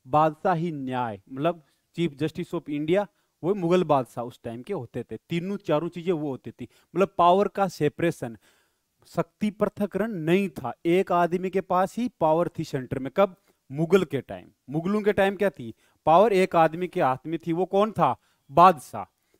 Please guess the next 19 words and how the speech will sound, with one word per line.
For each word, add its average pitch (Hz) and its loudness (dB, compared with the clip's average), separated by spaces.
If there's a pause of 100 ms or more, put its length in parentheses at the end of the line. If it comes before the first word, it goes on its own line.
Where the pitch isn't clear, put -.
(120)
ठीक, 226 0 (300)
अब 233 2
क्वेश्चन 247 -6
ये 233 2
है, 233 2
यहाँ 185 2
पे 208 -4
मैंने 214 -6
पिक - -6
लगाई 131 0
है, 131 -4
देखो 139 -6 (240)
यूपीपीसीएस 220 -4
में 208 -10
क्वेश्चन 220 -8
आया 147 2
हुआ 117 2
है। 101 -14
ये 90 -20